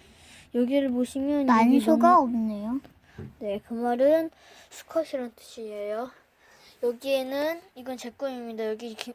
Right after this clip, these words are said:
Speaker 1: 제 이름 써져 있고 암컷이라고 써져 있는데 보이시죠? 네, 여기엔 지금 암컷이 어, 여기 있네요. 잘 보이시죠? 네.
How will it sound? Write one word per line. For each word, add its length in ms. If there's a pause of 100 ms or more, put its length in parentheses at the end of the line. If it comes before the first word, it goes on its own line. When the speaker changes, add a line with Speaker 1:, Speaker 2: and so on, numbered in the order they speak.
(420)
Speaker 1:
제 180
이름 200
써져 340
있고 400
암컷이라고 680
써져 280
있는데 560
보이시죠? 840 (960)
네, 300
여기엔 500
지금 540 (220)
암컷이 500 (1200)
어, 60
여기 260
있네요. 440
잘 220
보이시죠? 480 (2750)
네. 400